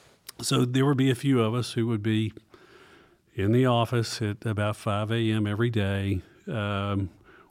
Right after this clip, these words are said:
working on the next draft because it was the quiet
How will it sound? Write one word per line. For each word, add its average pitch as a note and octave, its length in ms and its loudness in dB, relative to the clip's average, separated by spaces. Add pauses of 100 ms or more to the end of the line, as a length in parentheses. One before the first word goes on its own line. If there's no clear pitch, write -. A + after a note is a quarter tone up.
(140)
working A#2 460 2
on A2 380 4
the G#2+ 100 0
next A2 320 0
draft G2+ 640 0 (380)
because A#2 360 2
it G#2+ 100 0
was G2+ 180 -2
the G#2+ 120 -2 (200)
quiet G2 460 -4